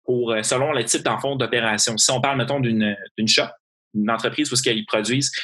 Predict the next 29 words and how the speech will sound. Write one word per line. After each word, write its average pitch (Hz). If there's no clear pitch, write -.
euh, 98
des 110
biens 123
en 113
grande 110
quantité, 117
ben, 107
une 107
coopérative, 127
ça 131
pourrait 117
être 139
une 120
capacité, 123
une 139
façon, 147
en 139
fait, 151
de 127
transférer 127
puis -
de 107
assurer 139
qu'on 110
garde 127
un 113
emploi 113
pour, 113
euh, 104